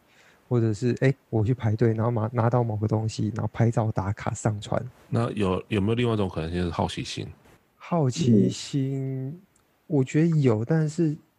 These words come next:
Speaker 1: 比例应该比较少一点吧。
Speaker 2: 但是走过去，哎，他们在排什么？在排什么？我来排排看好了。
Speaker 1: <laughs> 我觉得这件，如果这个，这样的行为会有，但是在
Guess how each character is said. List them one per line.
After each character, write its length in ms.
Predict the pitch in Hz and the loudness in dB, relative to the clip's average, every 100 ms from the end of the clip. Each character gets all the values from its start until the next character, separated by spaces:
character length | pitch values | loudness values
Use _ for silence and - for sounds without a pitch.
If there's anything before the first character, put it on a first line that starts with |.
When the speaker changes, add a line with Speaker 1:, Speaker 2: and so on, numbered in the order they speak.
| _ _ _ _ | _ _ _ _
Speaker 1:
比 180 | 120 107 | -2 2
例 240 | 147 165 | 2 2
应 120 | 147 147 | 0 0
该 180 | 156 | 0
比 180 | 147 104 | 0 -4
较 240 | 104 139 123 | -4 -2 -2
少 460 | - - - - | -4 -6 -4 -2
一 120 | 139 | -2
点 300 | 117 - - 107 117 | -2 -4 -8 -8 -10
吧。 320 | 80 87 120 _ _ _ - | -10 -10 -14 _ _ _ -2
Speaker 2:
但 100 | 139 | 2
是 120 | 151 - | 2 2
走 140 | 98 | 2
过 120 | 104 | 4
去， 100 | 117 | 4
哎， 220 | 127 135 - - | 4 0 -4 -4
他 80 | |
们 100 | 127 | 0
在 40 | 123 | 2
排 120 | 98 | 0
什 140 | 95 | -2
么？ 100 | 82 | -2
在 60 | 98 | -2
排 80 | 98 | -2
什 80 | 78 | -4
么？ 60 | - | -8
我 120 | - 87 | -4 -4
来 80 | |
排 160 | 85 90 | 0 0
排 80 | 90 | 0
看 120 | 104 | -2
好 140 | 76 | -2
了。 200 | 65 - - - - - - - | -8 -10 -14 -20 -20 -20 -8 -4
Speaker 1:
<laughs> 1120 | - - - - 135 117 208 - - 196 185 - - - - 494 494 - 554 - - - - - - _ _ _ _ - - | -4 -4 -12 0 2 4 4 4 4 4 2 0 -2 -10 -2 2 2 0 -4 -10 -8 -6 -8 -10 -20 _ _ _ _ -20 -6
我 120 | 131 | -2
觉 100 | 127 | 2
得 60 | 160 | 2
这 160 | 160 190 | 2 2
件， 160 | 185 - | 0 2
如 120 | 175 | 2
果 100 | 143 - _ | 2 -2 _
这 180 | - 196 | 0 2
个， 260 | 156 127 135 | 4 2 0
这 120 | - | 2
样 120 | 170 | 2
的 240 | 135 117 117 | 4 4 2
行 220 | - 117 | 0 0
为 100 | 117 | 0
会 220 | 110 123 | 2 2
有， 260 | 107 110 131 | 0 -4 -4
但 180 | 143 135 | -2 -2
是 220 | 147 131 - | -2 -4 -4
在 400 | - 147 120 110 | -2 2 2 0